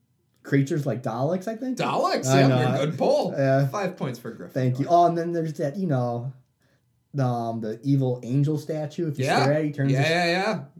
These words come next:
Speaker 2: yeah.
Speaker 1: Do you turn
Speaker 2: Uh,
Speaker 1: into stone?
Speaker 2: Weeping, uh, they send you back in time.
Speaker 1: Oh, I thought you died.
Speaker 2: Well, yeah, you do.
Speaker 1: Oh.
Speaker 2: In a different, you basically, they send you, mm, they send you back in time, uh,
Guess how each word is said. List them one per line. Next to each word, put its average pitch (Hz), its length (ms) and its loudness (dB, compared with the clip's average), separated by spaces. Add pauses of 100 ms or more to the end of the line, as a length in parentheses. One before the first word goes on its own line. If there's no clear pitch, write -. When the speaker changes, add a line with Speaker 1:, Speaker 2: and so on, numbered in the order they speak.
Speaker 2:
yeah. 135 280 -8
Speaker 1:
Do 147 140 -4
you 196 80 -2
turn 339 160 -6
Speaker 2:
Uh, 349 80 0
Speaker 1:
into 330 100 -2
stone? 349 380 -2
Speaker 2:
Weeping, 151 520 -4
uh, 143 260 0
they 139 120 -4
send 170 300 -4
you 170 60 -4
back 151 280 -8
in 131 120 -8
time. 139 480 -12 (220)
Speaker 1:
Oh, 101 360 -2
I 104 40 -10
thought 117 120 -8
you 92 200 -10
died. 101 380 -12 (420)
Speaker 2:
Well, 131 440 -2 (320)
yeah, 117 180 -8
you 110 160 -8
do. 101 400 -12
Speaker 1:
Oh. 104 240 -4
Speaker 2:
In 117 100 -8
a 113 40 -8
different, 101 400 -14
you 123 140 -8
basically, 123 440 -8
they 113 140 -10
send 117 220 -10
you, - 80 -18 (540)
mm, 101 480 -16 (220)
they 139 140 -2
send 160 220 -4
you 220 80 -2
back 139 300 -6
in 131 120 -8
time, 120 560 -8 (180)
uh, 110 300 -8